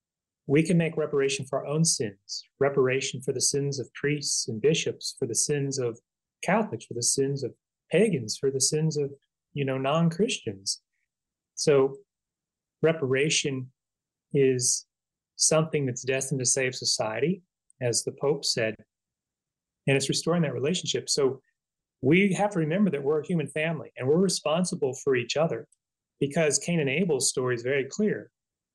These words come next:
When Cain killed Abel, what did our Lord, what did God say? You know, "Where are you? What have you done? Where's your brother?" And he said,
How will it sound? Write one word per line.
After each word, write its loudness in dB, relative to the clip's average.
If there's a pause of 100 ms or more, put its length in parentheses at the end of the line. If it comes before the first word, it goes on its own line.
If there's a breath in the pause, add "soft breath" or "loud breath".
(160)
When 2
Cain -2
killed 0
Abel, 0
what -2
did -2
our -2
Lord, 0 (100)
what -2
did -4
God 0
say? 4 (140)
You -10
know, -12
"Where 2
are 0
you? -2 (280)
What 2
have 0
you -6
done? -2 (560)
Where's 6
your 2
brother?" 0
And -8
he -8
said, -2